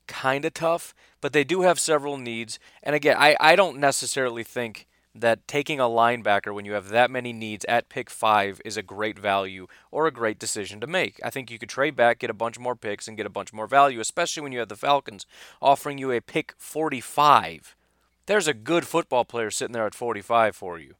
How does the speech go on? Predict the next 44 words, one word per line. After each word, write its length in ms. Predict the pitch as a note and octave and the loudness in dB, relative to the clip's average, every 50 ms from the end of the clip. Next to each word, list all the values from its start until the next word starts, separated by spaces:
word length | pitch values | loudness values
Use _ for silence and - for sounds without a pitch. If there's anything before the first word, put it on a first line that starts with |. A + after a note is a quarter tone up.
| _ _ _ _ _ _ _ _ - | _ _ _ _ _ _ _ _ 2
And 120 | D#3+ D#3 | 4 6
again, 200 | C#3 D#3+ D#3 C3+ | 8 10 10 10
on 160 | C3 C#3 C#3+ | 10 6 6
the 80 | D3 D3 | 6 4
Atlanta 280 | C3+ C#3+ D3 C#3+ C3 | 6 6 8 6 6
Falcons 440 | - - D#3+ D3+ D3+ - D3 B2+ - | 6 6 6 6 6 4 2 -4 -2
side, 260 | - - A#2 A2+ A#2 | 0 2 4 4 6
I 80 | B2 C#3 | 6 6
don't 160 | F3 G3 F3 | 4 4 2
think 180 | - C#3+ B2 G2 | -2 -6 -6 -4
this 200 | B2 A2+ - B2 | -4 -4 -4 -4
is 120 | A2+ G#2+ | -2 0
that 160 | A#2+ A#2 A2+ | 2 2 4
unlikely 460 | A2+ A2 A2 A2 A2+ A2 G#2+ - G#2+ A2+ | 2 2 0 0 0 0 0 -2 -2 2
at 80 | B2+ | 4
all. 140 | D3 C3 A#2 | 6 6 6
I 80 | A#2 - | 4 2
think 180 | C#3+ B2+ - | 0 -2 -2
Ed 140 | - B2+ B2+ | 2 4 6
Oliver 340 | B2 B2 B2 B2 A2 A2+ A2+ | 8 8 6 6 2 -2 -6
could 160 | - - C3 | -6 0 4
absolutely 560 | C3 C3 B2+ - - C3 B2 C3 A#2+ B2 A#2+ | 6 6 4 4 0 -6 -6 -8 -8 -8 -6
go 180 | G#2+ B2 A#2 A#2 | -2 -2 -2 -2
as 120 | A2 - | -2 -2
high 160 | A#2 A#2 A2+ | 0 0 2
as 100 | A2 G#2 | 0 0
five. 320 | - - A2 G#2 A2+ B2+ B2+ | -2 0 2 2 4 2 2
I 60 | B2 | -2
think 160 | A#2 A2 G2 | -6 -10 -8
there's 180 | A#2 A2+ G#2 G#2 | -8 -8 -8 -8
a 60 | G2+ | -10
team 320 | - - B2+ B2 A#2 A2 | -12 -12 -12 -10 -10 -8
like 260 | G#2 G#2+ A2 A#2+ B2 - | -2 2 2 2 2 0
the 80 | A#2+ | -6
Falcons 460 | - - A#2+ A#2 A#2 - C3 A#2+ A2 | -2 0 2 2 2 0 -4 -8 -8
or 80 | A2+ - | -8 -6
possibly 420 | - B2+ B2 A#2 - A#2 A2+ A2+ | -4 -2 -2 -2 -4 -6 -10 -8
somebody 300 | - - A#2+ A2+ A2 A2 | -8 -8 -8 -6 -4 -2
else 180 | A2 A2+ A2+ - | 0 0 -2 -2
that 140 | A#2+ A2 - | -6 -6 -6
think 180 | A#2+ A#2 - | -6 -8 -6
they 140 | - A2+ A2 | -6 -6 -6
could, 300 | - - A#2+ A2 G2+ G2+ _ _ _ - | -6 -8 -10 -10 -12 -16 _ _ _ -4
that 220 | A#2+ A#2 A2 - | -2 -2 -2 -2